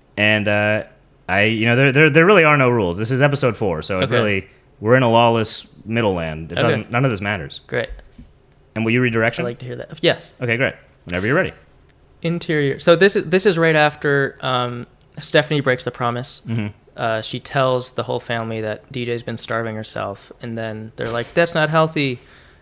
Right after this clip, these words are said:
Speaker 2: And she says, "This is what I wanna do." And then she runs to her room, and then Danny chases after her.
Speaker 1: Okay.
Speaker 2: Okay. Interior.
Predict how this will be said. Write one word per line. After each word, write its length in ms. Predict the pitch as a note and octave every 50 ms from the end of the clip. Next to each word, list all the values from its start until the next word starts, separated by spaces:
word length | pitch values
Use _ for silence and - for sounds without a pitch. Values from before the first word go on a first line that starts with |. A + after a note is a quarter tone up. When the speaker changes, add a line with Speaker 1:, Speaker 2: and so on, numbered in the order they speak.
| _ -
Speaker 2:
And 360 | - A#2+ A2+ A2+ A2 A2 A2
she 300 | - - - - B2 A#2
says, 840 | A2+ - - - B2 A2+ A2 A2 A2 A2 A2 G#2+ A2 - - - - - _ _
"This 200 | - C#3 C3+ -
is 120 | C#3 B2
what 100 | C3 B2+
I 80 | A#2+ A#2+
wanna 220 | A#2+ A#2 A#2 A2+
do." 320 | A2 A#2 A2 G#2+ G#2 G2+ G2+ A2
And 100 | A2 G#2+
then 100 | G#2+ G#2
she 160 | - - A#2
runs 320 | A2+ A2+ A2+ G#2+ G#2 G2+ -
to 100 | - A2
her 160 | G2+ G#2+ G#2 G2+
room, 340 | G#2+ - E2+ E2+ E2+ - -
and 120 | - A2 A2
then 160 | G#2 G2+ G2+
Danny 300 | G2 G#2+ F#2+ F#2 F#2+ F#2+
chases 280 | - - - - G#2
after 280 | G#2+ F#2+ - - - -
her. 280 | A#2+ - - _ - A#2+
Speaker 1:
Okay. 180 | A#2+ G#2+ D2 - - - -
Speaker 2:
Okay. 160 | A2+ - A2 - _ _ - - - - - - - _ _ _ _ _ -
Interior. 640 | D#3+ E3 E3 D#3+ D#3+ C#3+ C3+ B2+ B2 A2 - -